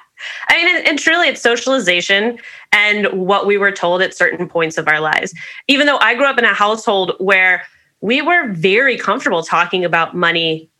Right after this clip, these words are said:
in a lot of ways, I have memories of asking, "How much do you make?" and being told, "That's none of your business." I remember there being a lot of tension around even filing, like, financial aid forms for college 'cause my dad felt like it was none of their business how much money he made.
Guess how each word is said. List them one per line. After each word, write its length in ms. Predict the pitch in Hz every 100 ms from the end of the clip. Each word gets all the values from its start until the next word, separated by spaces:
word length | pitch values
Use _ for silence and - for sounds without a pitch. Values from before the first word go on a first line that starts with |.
| _
in 120 | 202
a 60 | 175
lot 280 | 151 226 370
of 160 | 233
ways, 500 | 170 156 156 180 190 _ _ _ -
I 120 | 190
have 220 | 247 403 339
memories 420 | 220 196 185 185
of 120 | 180
asking, 800 | 165 165 170 - 180 165 165 165 _
"How 160 | -
much 200 | 190 190
do 80 | -
you 100 | 180
make?" 480 | 160 226 190 - - _
and 160 | 190 185
being 240 | 185 196
told, 340 | 196 185 190 180 -
"That's 200 | - 208
none 140 | 226
of 80 | 285
your 140 | 349
business." 600 | 320 403 233 175 196 - - - - -
I 140 | 240
remember 420 | 339 359 285 269 285
there 200 | 254 233
being 200 | 254 247
a 60 |
lot 180 | 226 226
of 100 | 214
tension 380 | - 220 233 214
around 280 | 202 196 196
even 260 | 214 220 214
filing, 480 | - 185 208 202 190
like, 180 | 175
financial 480 | - 185 190 190 202 175
aid 220 | 170 190
forms 320 | 202 208 220
for 100 | 175
college 440 | - 175 220 254
'cause 160 | - 214
my 100 | 202
dad 280 | 180 170 185
felt 160 | 208
like 160 | 196 185
it 100 | 175
was 180 | 190 170
none 240 | 196 202
of 160 | 220 185
their 120 | 208
business 580 | 170 190 196 160 147 -
how 120 | 170
much 240 | 165 156
money 240 | 160 170 165
he 140 | 151
made. 360 | - 104 -